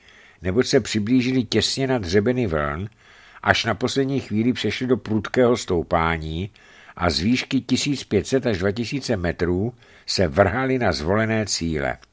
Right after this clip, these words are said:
Jejich útok byl tak náhlý a prudký, že proti nim nestačila zasáhnout ani stíhací ochrana. Pilot prvního zera si vybral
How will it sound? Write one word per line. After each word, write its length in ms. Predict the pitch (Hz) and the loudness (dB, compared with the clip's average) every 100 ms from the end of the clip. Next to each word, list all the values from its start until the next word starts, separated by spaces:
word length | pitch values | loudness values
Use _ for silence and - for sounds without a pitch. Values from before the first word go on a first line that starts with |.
| _ - - - - - | _ -20 -20 -20 -20 -2
Jejich 340 | 98 135 - | 2 2 2
útok 300 | 165 139 151 | -2 2 0
byl 180 | 135 147 | 2 0
tak 260 | 135 127 - | 2 0 0
náhlý 500 | 117 143 135 151 147 | 0 2 2 0 0
a 40 | |
prudký, 680 | - 139 135 - 78 71 - _ _ | 0 -2 -2 -4 -4 -4 -6 _ _
že 160 | - - | 0 2
proti 340 | 123 123 143 | 2 0 -2
nim 320 | 104 127 123 | 0 -2 -2
nestačila 560 | 101 - 127 117 131 110 | -2 0 0 0 0 0
zasáhnout 640 | 92 - 120 110 120 113 | 0 0 0 0 -2 -2
ani 180 | 113 107 | -2 -2
stíhací 600 | - - 90 90 - 90 | -2 0 2 2 0 -4
ochrana. 460 | 71 - 65 57 50 _ _ _ - - _ - - - _ _ - | -6 -8 -10 -10 -14 _ _ _ -20 -20 _ -20 -20 -20 _ _ 2
Pilot 300 | 160 131 - | 4 4 4
prvního 440 | 110 117 127 104 | 2 2 2 2
zera 340 | 82 98 123 | 4 2 2
si 180 | 113 - | -4 -2
vybral 560 | 87 98 104 110 113 | 0 2 0 0 -2